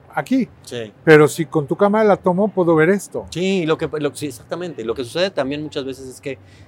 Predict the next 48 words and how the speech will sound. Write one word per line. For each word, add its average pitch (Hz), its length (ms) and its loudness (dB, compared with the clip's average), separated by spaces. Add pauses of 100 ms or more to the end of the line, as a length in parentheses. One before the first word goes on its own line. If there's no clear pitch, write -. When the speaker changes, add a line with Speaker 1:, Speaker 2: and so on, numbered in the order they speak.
(240)
Speaker 2:
puedes 151 260 -2
fotografiar 127 500 -2
a 139 60 0
distancia 127 640 -6
y 127 80 -12
luego 143 240 0
cerrarte 135 920 -4 (320)
Speaker 1:
Ajá. 127 220 -10
Speaker 2:
sin 123 200 -8
perder 123 300 -6
calidad, 127 440 -4 (320)
¿me 104 80 -16
entiendes? 113 420 -10
Speaker 1:
Ajá. 127 320 -10
Speaker 2:
Y 110 60 -18
lo 104 100 -4
que 113 80 -6
pasa 139 220 0
con 143 120 0
un 147 100 -2
sensor 143 300 -4
más 139 140 -6
chico 131 320 -8
es 101 100 -10
que 110 220 -6 (480)
es - 60 -16
como 165 180 2
un 170 80 2
globo 156 460 6
que 135 80 -4
le 117 100 0
pintas 139 380 -2
una 139 160 0
raya 120 340 0
y 127 80 -4
cuando 101 240 -4
lo 101 60 -2
estiras, 131 400 -6
pues - 120 -20
se 101 120 -10
va 113 260 -4 (560)
Speaker 1:
Sí, 104 100 -12
se 160 100 -4
va 165 40 2
Speaker 2:
desvaneciendo, 147 320 0
¿me 147 60 2
entiendes? 101 180 -4
Speaker 1:
pixeleando. 143 420 -10